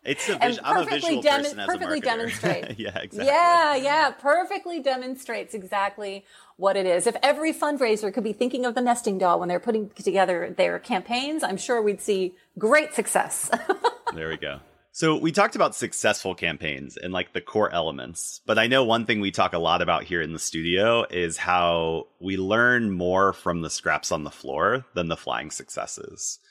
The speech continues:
Speaker 1: So has there been a campaign you've been a part of where you had high hopes or you had expectations and it just kind of flopped?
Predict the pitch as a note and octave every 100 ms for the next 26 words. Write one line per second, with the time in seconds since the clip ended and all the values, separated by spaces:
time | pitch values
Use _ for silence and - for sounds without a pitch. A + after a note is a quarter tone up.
0 | _ _ - A#2 A#2+ D3 F3 A3+ G3 -
1 | G#2+ F2 F2+ F2 F2+ F#2+ F2 G2+ F#2+ G2+
2 | G2 G#2 G#2 F2 F2 F2 F#2 G#2+ G2+ A2
3 | G2+ F2 F2 - - - D#2+ E2+ E2 F2
4 | F#2+ F#2 - - E2+ - D#2 - A#2 A#2+
5 | - F2+ - C#3+ - _ - E2+ - -
6 | - - C3 - -